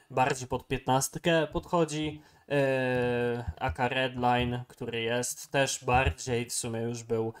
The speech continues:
na poziomie trzystu, nagle jest trzysta pięćdziesiąt, nie?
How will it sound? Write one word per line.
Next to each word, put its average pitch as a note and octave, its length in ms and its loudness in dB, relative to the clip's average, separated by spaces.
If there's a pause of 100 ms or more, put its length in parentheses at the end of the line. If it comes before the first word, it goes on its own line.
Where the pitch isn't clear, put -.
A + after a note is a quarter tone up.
(160)
na C3 80 -2
poziomie C3 360 0
trzystu, E3 600 2
nagle C#3+ 340 2
jest E3 180 -2
trzysta F3 280 -2
pięćdziesiąt, C3+ 760 -6 (280)
nie? C#3+ 220 8